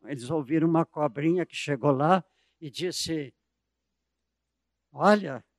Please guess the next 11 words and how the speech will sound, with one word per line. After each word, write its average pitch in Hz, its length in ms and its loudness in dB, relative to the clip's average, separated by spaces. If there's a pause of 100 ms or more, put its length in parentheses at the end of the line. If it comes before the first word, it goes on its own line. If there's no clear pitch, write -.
(760)
se - 180 -8
vocês 170 460 2
comerem 156 580 8
dessa 117 320 -6
árvore, 110 600 -8 (460)
Deus 175 320 4
tá 175 100 -4
sendo 143 300 0
falso 160 520 4
com 120 220 -4
vocês. 131 640 -6